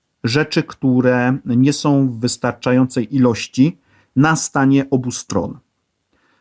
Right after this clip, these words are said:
Drony uderzeniowe są zamiennikiem pepeków, artylerii precyzyjnej, czyli tej, która ma pociski takie jak na przykład Bonus,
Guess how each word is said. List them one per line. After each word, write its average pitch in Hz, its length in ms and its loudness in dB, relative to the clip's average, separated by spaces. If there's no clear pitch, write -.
Drony 165 340 2
uderzeniowe 127 720 2
są 160 300 2
zamiennikiem 127 680 4
pepeków, 127 760 -4
artylerii 127 540 2
precyzyjnej, 120 760 0
czyli 107 220 -4
tej, 113 240 0
która 104 460 -4
ma 107 500 0
pociski - 460 -4
takie 107 260 -4
jak 101 100 -2
na 104 100 0
przykład 107 400 -6
Bonus, 127 560 2